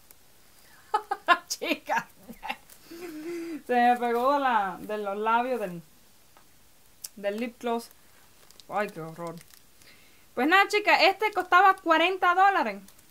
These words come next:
cuarenta dólares y lo cogí por nueve noventa y siete. Ay, quizá no lo vean, pero está súper bonito. Es así como una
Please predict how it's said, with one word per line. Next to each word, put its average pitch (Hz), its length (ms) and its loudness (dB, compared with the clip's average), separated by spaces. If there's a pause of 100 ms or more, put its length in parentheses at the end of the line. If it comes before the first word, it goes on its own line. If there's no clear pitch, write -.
(520)
cuarenta 302 420 4
dólares 370 380 4
y - 20 -2
lo 330 120 4
cogí 294 220 0
por 311 260 4
nueve 359 840 4
noventa 359 680 0
y 381 120 -8
siete. 392 480 -4 (2250)
Ay, 277 100 -20
quizá 330 260 -4
no 330 120 0
lo 277 160 2
vean, 202 340 -4
pero 196 220 -2
está 202 340 -2
súper 233 400 -8
bonito. 190 560 -4 (600)
Es 226 120 -6
así 311 200 -4
como 240 220 -6
una 285 180 -4